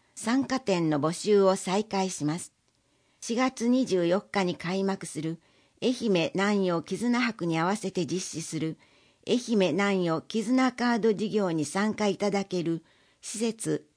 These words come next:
店舗の募集を再開します。愛媛南予絆博が発行する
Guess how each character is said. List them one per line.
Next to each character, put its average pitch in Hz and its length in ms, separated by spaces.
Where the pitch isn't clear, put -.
店 262 220
舗 196 180
の 151 120
募 151 120
集 214 260
を 202 320
再 202 300
開 202 240
し - 160
ま 175 120
す。 - 140
愛 247 120
媛 180 180
南 190 360
予 156 160
絆 247 440
博 226 240
が 151 80
発 170 300
行 185 180
す 170 160
る 165 160